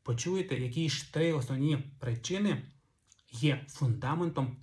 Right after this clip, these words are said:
для утворення бешихи або рожа на ваших ногах. Не забувайте ставити вподобайки, підписуйтесь і не забувайте відео поширювати. Це, це важливо і дасть змогу покращити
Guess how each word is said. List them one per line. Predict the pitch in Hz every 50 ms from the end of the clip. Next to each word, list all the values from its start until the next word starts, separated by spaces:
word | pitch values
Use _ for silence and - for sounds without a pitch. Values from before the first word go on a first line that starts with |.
| - - -
для | - 131
утворення | 127 135 131 - - 139 151 156 156 156 143 139 - - - _ _ _ _ _
бешихи | - - 127 120 - - - 160 170 160 - 202 196 - -
або | - - 135 123 127 139 - - -
рожа | 139 143 143 135 123 - - - - - - _ _ -
на | 123
ваших | 113 117 117 117 120
ногах. | 123 117 - - - - - _ _ _ _ _ _ -
Не | 139
забувайте | 139 170 160 165 170 165 151 143 143 123
ставити | 120 131 127 123 123 123
вподобайки, | 123 117 123 120 139 151 180 196 202 196 196 196 - 180 170 165 - - _ _
підписуйтесь | - 131 - - 160 156 - - - 139 123 - -
і | 156
не | 139 135
забувайте | 127 127 123 123 143 151 156 156 156 156 143 143 - - - _ _ _ - 127
відео | 127 139 127 147 143 143 143 - -
поширювати. | - 143 147 160 170 160 - - 123 123 120 117 - 120 117 - _ -
Це, | - - -
це | - - 147
важливо | 143 147 147 165 190 220 226 226
і | 180
дасть | 143 139 135 135
змогу | 147 156 156 147
покращити | - - 131 - 156 156 131 143 139 - 147 131 -